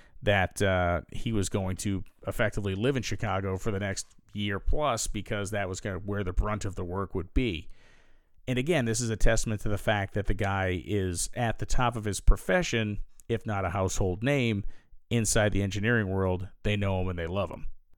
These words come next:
And this is where the story becomes really supercharged and where we get into the meat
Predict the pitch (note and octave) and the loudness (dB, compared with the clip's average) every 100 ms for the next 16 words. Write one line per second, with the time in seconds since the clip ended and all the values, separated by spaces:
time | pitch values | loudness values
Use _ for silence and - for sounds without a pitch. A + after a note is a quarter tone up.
0 | - - A2+ C3+ C#3 B2 C3 A#2+ - - | -12 -4 0 0 2 2 4 2 0 0
1 | A#2+ A2+ G#2+ - A#2+ A2 G2 - C3 C3+ | 2 4 2 4 2 2 -2 -2 0 0
2 | G#2+ - C#3 A2+ - A2 G#2 G2 A2 G#2 | 0 0 4 2 4 2 2 0 -2 -2
3 | G#2 G#2+ A#2+ A#2 - G2+ G2 G#2 A#2 | -2 2 2 2 2 2 0 0 -2